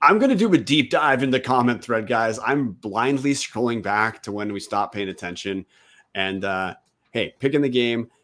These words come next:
Uh, most of our listeners are picking Idaho, but, uh, shockingly, we have, we have Ron, Ron Lowney talking about putting seventy-seven on,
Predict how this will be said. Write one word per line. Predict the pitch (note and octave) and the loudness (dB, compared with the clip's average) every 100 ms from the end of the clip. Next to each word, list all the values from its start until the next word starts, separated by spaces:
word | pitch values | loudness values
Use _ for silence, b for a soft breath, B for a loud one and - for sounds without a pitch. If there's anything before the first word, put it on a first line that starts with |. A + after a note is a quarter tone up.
| _ - | _ -6
Uh, | A2+ A2+ | -4 -2
most | G#2+ D3 G#3 - | 2 2 2 0
of | |
our | G3 F3+ | 0 0
listeners | D#3+ D#3 D#3 D3 | 0 -2 -4 -4
are | C3 | -2
picking | C#3 C3 A2+ | -2 0 -2
Idaho, | F#2 F2 E2+ E2 - b b - | -2 -6 -10 -12 -14 b b -16
but, | F2+ A#2 | -4 -2
uh, | A2 G#2+ G2 - _ _ _ _ | 0 -2 -4 -10 _ _ _ _
shockingly, | - F3+ F#3+ F#3 B2+ E2+ F2 - _ _ _ _ _ - | -4 -2 -2 -2 -4 -4 -10 -18 _ _ _ _ _ -4
we | B2 | 0
have, | B2 A#2 A#2 A2+ A2 G#2+ G2+ - _ _ B B _ _ _ _ | 0 0 -2 -2 -4 -6 -10 -16 _ _ B B _ _ _ _
we | B2 | 0
have | A#2 A2 | 0 -2
Ron, | G2+ A#2+ B2+ - B B - | -2 -4 -4 -10 B B -2
Ron | B2 F#3 F3+ | 2 2 2
Lowney | C3 B2+ A2+ | 0 0 -4
talking | - A2 A2 G#2+ | -2 -4 -4 -6
about | G2+ - | -6 -8
putting | A2 G2+ | -10 -10
seventy-seven | - A2 A2 - G2+ G#2 G2+ | -6 -4 -4 -6 -6 -6 -8
on, | - G2 G2 F#2+ | -6 -6 -6 -8